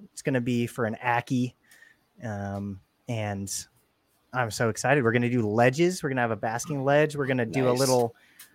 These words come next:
Speaker 1: uh, indentation, a little scooped burrow inside the rock wall that it can, like, scurry into.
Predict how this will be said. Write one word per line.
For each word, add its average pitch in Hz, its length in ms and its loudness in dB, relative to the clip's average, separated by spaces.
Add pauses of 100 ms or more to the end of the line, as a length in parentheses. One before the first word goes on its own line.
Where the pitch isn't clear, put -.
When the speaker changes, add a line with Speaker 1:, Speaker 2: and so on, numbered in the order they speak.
(140)
Speaker 1:
uh, 117 320 4
indentation, 151 720 2
a 139 60 0
little 135 260 0
scooped - 480 -2
burrow 139 580 6 (420)
inside 147 640 2
the 143 80 2
rock 139 280 0
wall 147 520 4 (300)
that 135 100 -4
it 135 100 -10
can, 135 160 -6
like, 127 200 -4
scurry 135 460 -2
into. 135 520 -2